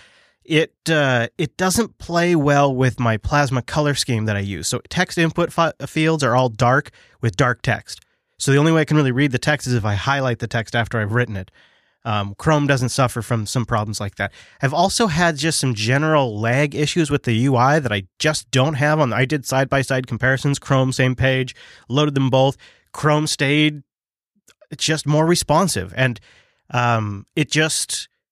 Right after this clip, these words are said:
felt faster overall. Like, the page load times might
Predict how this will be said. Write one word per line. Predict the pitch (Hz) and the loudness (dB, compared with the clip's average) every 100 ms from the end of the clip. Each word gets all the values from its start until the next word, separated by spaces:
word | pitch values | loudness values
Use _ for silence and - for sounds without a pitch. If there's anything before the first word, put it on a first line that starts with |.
| _ _ | _ _
felt | _ - - - 151 156 175 - - | _ -20 -16 -2 2 2 0 -8 -14
faster | - - - 151 185 165 - 113 - - | -18 -16 -4 -2 0 -2 -6 -10 -8 0
overall. | 147 156 143 139 147 156 107 | 2 2 2 2 2 2 0
Like, | 110 | -4
the | 110 | -6
page | - 170 214 233 | -6 -2 0 0
load | 170 139 - | 2 0 0
times | 131 123 107 | 0 0 0
might | 120 147 | 0 0